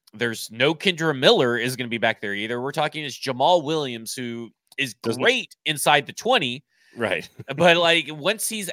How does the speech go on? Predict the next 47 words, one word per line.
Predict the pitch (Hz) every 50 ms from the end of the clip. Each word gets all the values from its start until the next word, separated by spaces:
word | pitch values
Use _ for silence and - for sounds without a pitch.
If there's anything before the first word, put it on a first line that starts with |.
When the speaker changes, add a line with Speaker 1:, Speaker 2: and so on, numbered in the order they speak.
| -
Speaker 1:
a, | 147 156 160 170 170 -
outside | - 160 214 - - - 185 208 247 240
of | 180 135
that, | 135 127 131 127
you're | 131 143
talking | 143 175 160 160 - 160 156
about | 151 151 156 147
a | 143
guy | 113 131 131 139
that's | 143 139 -
probably | - 151 135 123 143 143
getting, | 127 143 - 131
like, | 139 139 139 127 -
two | - - 127 127
or | 139 147
three | 143 143 135 143 139 135
yards | 131 135 135 139 139 - -
per | _ - 107
carry. | - - 123 123 135 147 156 151 151 151 135 - _ _ _ -
And | 120 123 123 120 120 -
against | 113 123 120 120 147 151 147 - 101 95
this | 139 160 -
Titans | - - 160 151 120 139 165 147 143
run | 120 131 143 147 151
defense, | 139 160 170 170 - 190 185 185 185 - - - _ _ _ _
you're | - 120 165 214 202
gonna | 226 220 202
need | 190 180 180 175 151
more | 131 127 135 156 190 196
than | 147 113 101 87
that. | 76 64 50 - _ - 120
This | 131 180 196 -
Speaker 2:
Yeah. | 254
Speaker 1:
is | 240 190
n-, | 151 143 143 - _
they | - 170 202
don't | 240 262 214 - - -
have | 139 147 156 156 151 151 143 135 123 - - _ _ _ _ _ _ _ _ _ _ _ _ _ _ _ _ _ _ -
enough | 143 139 135 131 143 147 151 - -
firepower | - 123 127 135 131 131 127 - 131 123 120 120 117
right | 113 113 113 110 87
now | 95 113 113 110 107 92
due | 85 107 95
to | 95 95
suspensions | - - 98 - - 127 123 120 - 127 123 117 98 104
and | 101 - -
injuries | 110 117 113 104 107 104 101 101 101 98 95 -